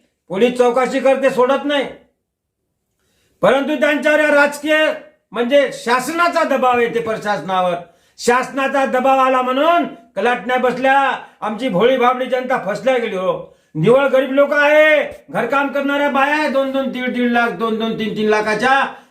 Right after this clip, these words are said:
वाटोळं झालं जायचं, ठस ठस रडतात तो बाया, काय सांगू पाहिजे तुम्हाला. जे पैशावाले आहे, मोठे मोठे वावर विकून भरले, नव्वद नव्वद लाख ते वेगळा विषय, ते जीवन जगतील कसे तरी, आहे त्याच्यापाशी थोडीशी पुंजी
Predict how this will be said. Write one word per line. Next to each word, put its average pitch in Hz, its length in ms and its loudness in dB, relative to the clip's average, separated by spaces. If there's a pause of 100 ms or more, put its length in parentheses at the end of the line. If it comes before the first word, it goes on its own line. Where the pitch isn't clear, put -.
(120)
वाटोळं 285 420 0
झालं 285 280 0
जायचं, 285 340 -4 (320)
ठस 262 340 -6
ठस 269 200 -2
रडतात 247 420 -2
तो 233 160 0
बाया, 214 260 0
काय 208 180 -4
सांगू 208 220 -4
पाहिजे 160 240 -4
तुम्हाला. 127 300 -10 (840)
जे 226 120 4
पैशावाले 269 560 0
आहे, 269 180 0
मोठे 269 280 0
मोठे 277 240 0
वावर 269 260 2
विकून 269 300 0
भरले, 269 500 2
नव्वद 262 320 -2
नव्वद 269 240 2
लाख 254 120 0
ते - 160 -8
वेगळा 269 300 0
विषय, 196 240 -4 (1500)
ते 240 80 4
जीवन 254 300 2
जगतील 277 420 -2
कसे 277 220 2
तरी, 285 120 2
आहे 277 200 0
त्याच्यापाशी 285 500 -4
थोडीशी 277 260 -2
पुंजी 262 720 -4